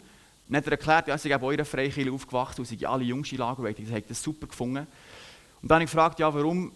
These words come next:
warum, denn heute, äh, warum bist du heute nicht mehr in der Kirche oder warum ist heute das weniger entscheidend für dich.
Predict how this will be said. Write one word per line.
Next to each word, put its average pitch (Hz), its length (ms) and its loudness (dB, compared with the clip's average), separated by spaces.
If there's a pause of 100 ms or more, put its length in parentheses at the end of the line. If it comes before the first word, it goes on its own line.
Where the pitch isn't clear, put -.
(100)
warum, 147 240 2
denn 156 120 2
heute, 156 260 -4
äh, 123 180 0
warum 131 160 -2
bist 139 140 -4
du - 20 -2
heute 131 140 -4
nicht 139 80 0
mehr 185 140 -2
in 190 40 -2
der 180 80 -6
Kirche 214 260 0
oder 110 220 -8
warum 120 260 -2
ist 123 100 -10
heute 131 120 -6 (100)
das - 140 -8
weniger 147 340 -2 (500)
entscheidend 143 520 2
für - 140 -8
dich. 170 280 0